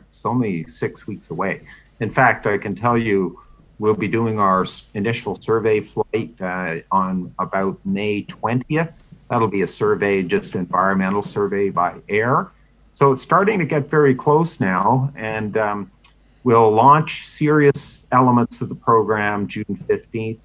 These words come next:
and then just work as long as we can. I mentioned we've got these phase one programs planned. Uh,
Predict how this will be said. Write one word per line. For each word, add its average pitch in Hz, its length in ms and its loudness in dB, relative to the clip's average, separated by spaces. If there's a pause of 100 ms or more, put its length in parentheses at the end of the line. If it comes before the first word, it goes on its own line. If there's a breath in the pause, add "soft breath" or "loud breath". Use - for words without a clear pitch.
and 95 180 -2
then 98 220 -2
just 95 360 -6
work 107 380 2
as 85 220 -6
long 104 280 2
as 92 200 -4
we 90 100 -6
can. 98 440 -4
I 87 100 0
mentioned 98 500 -2
we've 92 140 -2
got 98 260 0
these 87 360 -8 (300 soft breath)
phase 117 380 2
one 107 300 -2
programs 110 760 0
planned. 110 580 -2 (520 soft breath)
Uh, 95 380 0